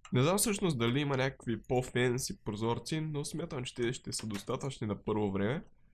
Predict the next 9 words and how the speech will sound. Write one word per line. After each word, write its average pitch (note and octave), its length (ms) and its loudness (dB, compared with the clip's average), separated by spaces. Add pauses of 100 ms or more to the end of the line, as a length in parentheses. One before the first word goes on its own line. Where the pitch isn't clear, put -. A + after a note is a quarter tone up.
(640)
И G2+ 440 2
с - 120 -6
малко A#2+ 200 2
ще - 120 -2
спя, - 680 -2
защото A2 720 -4
не G2 240 0
искам A#2+ 400 -4
това G#2 280 -2